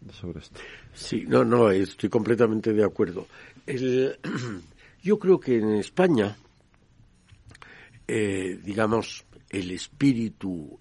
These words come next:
Speaker 2: empresarial, el espíritu innovador, el espíritu emprendedor ha aprendido tarde, pero sin embargo está aprendiendo muy bien. Estamos viendo cómo hay en España,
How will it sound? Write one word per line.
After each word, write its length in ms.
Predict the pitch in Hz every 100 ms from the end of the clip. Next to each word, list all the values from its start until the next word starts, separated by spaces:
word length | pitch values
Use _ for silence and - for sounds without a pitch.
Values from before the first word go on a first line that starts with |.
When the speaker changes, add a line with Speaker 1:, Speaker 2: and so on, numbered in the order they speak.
| -
Speaker 2:
empresarial, 920 | 90 85 87 82 87 80 135 107 78 - - _ _ - - -
el 220 | 95 95
espíritu 680 | 90 82 - 120 113 - 101
innovador, 800 | 87 87 73 73 85 117 - -
el 200 | - 92
espíritu 560 | 90 - 113 110 113 107
emprendedor 840 | 107 98 92 82 82 85 110 107 - - - _ _ _ _
ha 60 | -
aprendido 720 | - 127 104 90 110 120 110 95
tarde, 560 | 123 143 127 57 57 - - - -
pero 180 | 127 107
sin 240 | - 107
embargo 460 | 98 104 143 151 151
está 260 | 110 - 143
aprendiendo 680 | 143 117 107 123 135 120
muy 280 | 110 110 92
bien. 380 | 113 180 190 - - - 95
Estamos 540 | 92 - 107 127 104
viendo 480 | 120 131 143 151 143
cómo 300 | 110 107 113
hay 300 | 120 120 113
en 220 | 104 104
España, 600 | 98 - 120 113 123 131